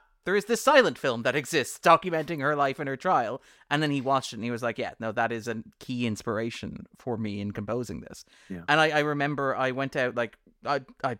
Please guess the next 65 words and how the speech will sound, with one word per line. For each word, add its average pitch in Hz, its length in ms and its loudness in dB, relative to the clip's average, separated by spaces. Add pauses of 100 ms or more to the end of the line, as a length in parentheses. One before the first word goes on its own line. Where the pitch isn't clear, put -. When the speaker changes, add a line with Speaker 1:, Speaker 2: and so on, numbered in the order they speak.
Speaker 1:
very 113 220 -4
boring. 110 400 -2
I 107 80 -2
go 110 160 -2
out 107 100 -2
walking 113 380 -2
during 110 180 -4
the 104 80 -6
week. 107 220 -4
I 107 60 -2
listen 110 260 -4
to 110 80 -8
music 107 280 -6
on 107 120 -6
my 104 100 -6
headphones. 113 500 -6
And 123 80 -6
I 123 40 -4
was 120 120 -4
like, 127 160 -4 (480)
"If 170 160 0
we're 160 80 0
talking 143 320 -2
about 117 180 0
this 117 160 -8
movie, 113 280 -2
I 110 80 0
should 107 220 -12
listen 113 300 -6
to 113 160 -4
Einhorn's 104 560 -6
score 98 400 -4
as 107 140 -6
I'm 104 100 -6
walking." 120 540 -6 (460)
And 139 120 4
I 139 100 6
was 135 180 0
like, 127 160 2
"Okay, 113 300 -2
fine." 90 380 -10
When 113 240 -2
I 110 120 0
watch 120 220 -4
this 120 140 -8
with 110 80 -10
Andrew 104 280 -2
at - 80 -8
the 104 80 -6
weekend, 98 420 -6
we're 101 140 -8
going 98 240 -4
to 104 80 -8
stream 104 260 -6
this 98 180 -8
and 107 80 -8
I'm 101 80 -6
going 101 200 -6
to 98 80 -8
watch 104 260 -8
it - 80 -10
with 101 160 -8
the 104 120 -10
Einhorn 98 380 -8
score. - 400 -14